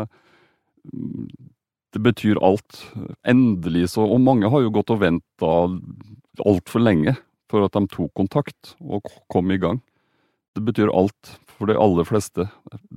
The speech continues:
De, de, eh, og de blir ofte,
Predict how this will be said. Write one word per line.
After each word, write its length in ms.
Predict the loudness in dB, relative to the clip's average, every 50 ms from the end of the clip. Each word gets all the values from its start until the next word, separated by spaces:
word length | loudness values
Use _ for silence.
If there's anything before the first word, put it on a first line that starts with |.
| -10 -8
De, 80 | -6 -4
de, 320 | -4 -4 -4 -4 -4 -4 -4 -4 -4 -6 -6
eh, 180 | -6 -8 -10 -10 -12 -16 _ _ _ _ _ _ _ _ _ _ _ _ _ -16 -10
og 80 | -6
de 100 | -6 -6 -4
blir 220 | -2 -2 0 0 -2
ofte, 240 | -2 -6 _ -12